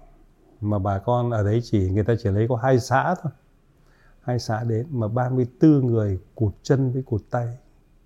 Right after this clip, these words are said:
Mình nhìn một người, một hai người cụt chân cụt tay, mình thấy nó bình thường. Đây người ta ngồi mà trời thì rét, giày dép thì,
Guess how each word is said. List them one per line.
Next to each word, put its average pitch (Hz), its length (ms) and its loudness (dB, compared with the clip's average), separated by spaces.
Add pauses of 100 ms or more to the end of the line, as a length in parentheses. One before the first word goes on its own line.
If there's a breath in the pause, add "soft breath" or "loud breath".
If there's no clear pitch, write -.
(600)
Mình 131 160 8
nhìn 127 200 8
một 123 120 8
người, 120 220 6
một 123 280 4
hai 147 160 2
người 139 220 4
cụt 117 180 2
chân 143 160 2
cụt 120 180 -2
tay, 143 260 -2
mình 120 200 0
thấy 131 120 0
nó 160 100 -2
bình 117 200 0
thường. 113 320 -4 (800 soft breath)
Đây 147 160 8
người 131 160 6
ta 131 100 0
ngồi 120 460 4 (540 soft breath)
mà 120 120 -2
trời 107 200 0
thì 101 120 0
rét, 151 260 -2 (760)
giày 110 300 4
dép - 320 -8
thì, 98 160 -6